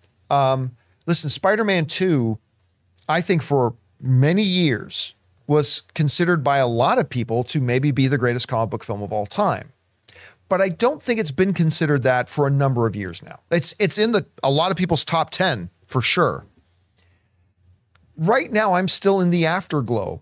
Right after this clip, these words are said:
of Across the Spider-Verse. I mean, so yeah, right now I'm thinking,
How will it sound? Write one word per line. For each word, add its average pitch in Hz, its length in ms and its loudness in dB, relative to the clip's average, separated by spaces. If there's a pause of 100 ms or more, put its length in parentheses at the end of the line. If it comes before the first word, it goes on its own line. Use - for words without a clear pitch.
(160)
of 117 460 0
Across 127 340 -2
the 113 60 -4
Spider-Verse. 95 680 -6
I 156 60 2
mean, 160 140 4
so 180 140 2
yeah, 180 220 2
right 170 220 0
now 151 300 2
I'm 131 160 0
thinking, 131 560 -2